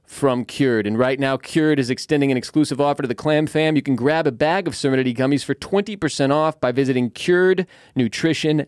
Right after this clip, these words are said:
dot com slash dragon and using coupon code dragon at checkout. That's C U R E D nutrition dot com slash dragon, at checkout to save twenty percent. Protect your peace,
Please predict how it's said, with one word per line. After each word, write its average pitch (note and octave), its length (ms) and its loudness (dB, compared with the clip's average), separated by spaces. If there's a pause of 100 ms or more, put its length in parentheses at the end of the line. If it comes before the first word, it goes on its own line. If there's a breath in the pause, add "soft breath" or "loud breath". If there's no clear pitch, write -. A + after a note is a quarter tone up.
dot A2+ 280 -2
com C#3+ 400 0
slash A#2 420 -2
dragon C3 680 -2 (340 loud breath)
and A#2 160 0
using C3 300 2
coupon C3 420 0
code B2+ 260 0
dragon A#2+ 440 -2
at G#2+ 120 -2
checkout. A2+ 460 -2
That's - 180 -2
C E3+ 260 -4
U D#3+ 220 2
R C#3+ 200 2
E C3 180 0
D B2+ 220 2
nutrition C3+ 520 0
dot A#2+ 240 0
com C3 240 -2
slash A#2 300 -2
dragon, D3+ 560 -2 (2000 loud breath)
at B2+ 120 -4
checkout B2 420 -2
to A2+ 60 -12
save A#2 280 -2
twenty B2+ 240 0
percent. - 420 -6
Protect - 420 -4
your D3+ 140 2
peace, - 540 -4